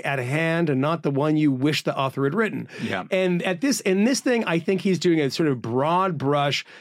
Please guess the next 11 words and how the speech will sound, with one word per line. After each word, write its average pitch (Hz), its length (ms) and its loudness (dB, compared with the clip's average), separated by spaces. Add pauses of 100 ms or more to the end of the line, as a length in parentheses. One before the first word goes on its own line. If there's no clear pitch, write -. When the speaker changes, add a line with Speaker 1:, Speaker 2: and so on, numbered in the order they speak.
(120)
Speaker 1:
state 208 500 0
of 185 120 2
the 165 100 4
world 147 380 2
now, 135 560 0
reiterating 170 880 2
what 135 140 0
he 180 120 0
believes 147 600 2
that 123 180 -4
the, 123 180 -2